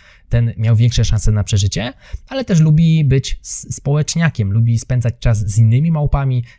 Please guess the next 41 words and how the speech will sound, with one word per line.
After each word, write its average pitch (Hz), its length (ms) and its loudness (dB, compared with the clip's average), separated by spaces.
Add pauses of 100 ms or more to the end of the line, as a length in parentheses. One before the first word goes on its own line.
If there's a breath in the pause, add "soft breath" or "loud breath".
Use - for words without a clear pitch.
iskać 113 400 2
się 104 120 -4
i 98 40 -2
tak 101 160 -2
dalej, 98 180 -2
i 95 40 -6
tak 98 140 -8
dalej. 98 260 -6
A 107 40 -4
więc 120 160 -2
mamy 214 180 -6
sytuację, 165 460 -2
gdzie 123 160 0
trzeba 202 240 0
wymalować 156 420 -4
pokój, 131 500 -4
część 104 200 -8
człowiecza, 98 460 -6 (320 soft breath)
ale 208 160 -4
też 175 280 -2
jest 151 180 -2
okcja-, - 360 -4
o-, 127 280 -6
okazja 117 640 -4
spotkać - 440 -2
się, 131 540 0
e, 117 340 -2
towarzysko 123 540 0
z - 180 -10
kolegą, 104 420 0 (560 soft breath)
część 95 220 -2
szympansia, 120 500 -2 (120)
która 196 220 -10
woli 110 220 2
spotkać - 420 -4
się 104 280 0
z, - 220 -4
e, 107 280 0 (460)
kolegą, 107 420 2
a 120 60 2
nie 107 240 4